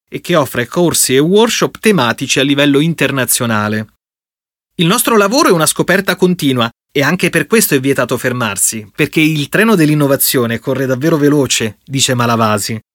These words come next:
Oggi nel team ci sono quasi venti persone che disegnano il futuro. Sei fanno parte dello studio tecnico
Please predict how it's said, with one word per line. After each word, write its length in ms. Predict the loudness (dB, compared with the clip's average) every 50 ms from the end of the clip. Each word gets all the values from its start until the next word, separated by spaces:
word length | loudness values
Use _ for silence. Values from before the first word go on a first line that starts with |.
| _ _ _ _ _ _ -2
Oggi 240 | -2 0 0 0
nel 160 | 0 -2 -2 -2
team 160 | -4 -4 -2
ci 140 | -2 -2 -4
sono 180 | -2 -4 -6
quasi 320 | -2 -2 -2 0 0 -2 -2
venti 340 | 0 0 0 -2 -6 -6
persone 500 | -4 -2 -2 -2 0 0 2 2 2 0 -4 _ _
che 140 | _ -4 -4
disegnano 460 | -2 0 0 2 2 2 4 2 2
il 80 | 0 0
futuro. 520 | -2 -4 -4 -4 -4 -4 -4 -4 -4 -6 -10 _ _ _ _ _ _ _ _ _
Sei 220 | -2 0 0 2
fanno 200 | 2 0 -2 0
parte 260 | 0 -2 0 0 2
dello 160 | 2 4 2 2
studio 320 | 0 -2 -2 -2 -2 0
tecnico 540 | 0 -2 -2 -2 -6 -10 -12 -8 -8 -10